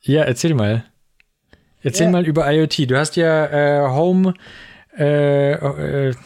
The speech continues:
Speaker 2: Home
Speaker 1: Smart Home.
Speaker 2: Assistant heißt es, genau. Ich benutze die Software Home Assistant, äh, Kurzform ist hass Punkt I O. So natürlich auch die Domain.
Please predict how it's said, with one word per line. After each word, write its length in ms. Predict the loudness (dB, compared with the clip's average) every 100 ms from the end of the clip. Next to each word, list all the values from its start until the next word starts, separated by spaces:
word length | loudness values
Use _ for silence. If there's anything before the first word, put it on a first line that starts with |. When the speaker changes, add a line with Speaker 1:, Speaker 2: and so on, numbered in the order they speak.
| -6
Speaker 2:
Home 60 |
Speaker 1:
Smart 320 | -2 0 0
Home. 280 | 0 0 0
Speaker 2:
Assistant 120 | -4
heißt 340 | -12 -16 -16 -14
es, 240 | -14 -14
genau. 320 | -18 -12 -8 -8
Ich 140 | -8
benutze 520 | -6 -4 -4 -4 -6
die 120 | -4
Software 400 | -4 -6 -8 -6
Home 280 | 0 0 0
Assistant, 840 | -6 -6 -8 -8 -6 -6 -6 -10 -14 -6
äh, 140 | -6 -6 _
Kurzform 440 | -12 -8 -6 -4 -4
ist 200 | -6 -8
hass 220 | -8 -10
Punkt 300 | -12 -10 -8
I 140 | -6 -6
O. 320 | -4 -6 -8 _ -20 -20 -20 _
So 220 | -6 -2
natürlich 440 | -2 -2 -4 -4 -4
auch 160 | -8
die 140 | -6 -6
Domain. 580 | -6 -4 -2 -2 -4